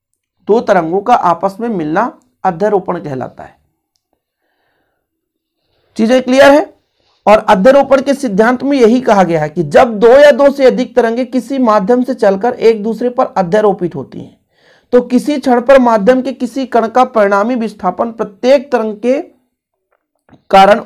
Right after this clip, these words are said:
उस कण के विस्थापनों के सदिश योग के बराबर होता है। कि प्रत्येक कण का कितना है विस्थापन,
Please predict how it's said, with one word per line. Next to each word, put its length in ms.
उस 220
कण 240
के 140
विस्थापनों 600
के 120
सदिश 380
योग 160
के 80
बराबर 340
होता 220
है। 160
कि 40
प्रत्येक 580
कण 160
का 260
कितना 320
है 220
विस्थापन, 760